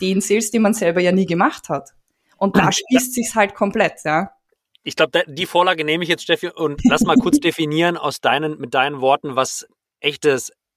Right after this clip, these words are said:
Speaker 2: echter, echter Sales oder echter Vertrieb, äh, um's
Speaker 1: Ja.
Speaker 2: mal einzudeutschen, bedeutet, um, um diesen Punkt, äh,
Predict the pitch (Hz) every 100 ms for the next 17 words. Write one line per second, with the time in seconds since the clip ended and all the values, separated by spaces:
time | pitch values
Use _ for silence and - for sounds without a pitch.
0 | _ - 147 - 139 131 139 - 127 -
1 | 123 127 120 - 113 131 139 131 156 -
2 | - 143 135 - _ 139 131 120 - 185
3 | 110 127 123 113 120 123 135 123 120 123
4 | 117 117 123 160 156 - 123 123 120 -
5 | 120 117 - - 147 127 120 135 135 -
6 | - 120 117 113